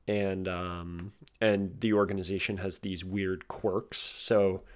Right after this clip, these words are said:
where every member does X, right? So, like, what is, what is that for you? In the Black Company, it's every member has a weird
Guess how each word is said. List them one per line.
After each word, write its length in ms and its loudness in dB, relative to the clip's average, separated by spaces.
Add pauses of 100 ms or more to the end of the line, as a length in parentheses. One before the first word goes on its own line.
(460)
where 260 4
every 320 4
member 440 2
does 420 0 (140)
X, 500 -2 (140)
right? 260 0
So, 140 0
like, 200 -6
what 220 4
is, 160 -2
what 240 4
is 160 -2
that 220 0
for 140 -4
you? 440 -4
In 100 2
the 60 4
Black 300 2
Company, 340 -4
it's 220 -8
every 200 0
member 360 -2
has 200 -2
a 60 -6
weird 580 -2